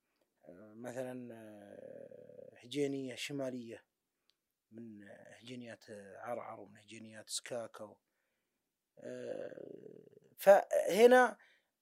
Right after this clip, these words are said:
في الآونة الأخيرة بالذات إن ترى السوشيال ميديا خدمت،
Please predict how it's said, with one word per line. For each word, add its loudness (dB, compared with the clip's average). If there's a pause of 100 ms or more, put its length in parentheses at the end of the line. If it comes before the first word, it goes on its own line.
(140)
في -6
الآونة 12
الأخيرة 4
بالذات 12
إن -4
ترى 12
السوشيال 6
ميديا 0
خدمت، -6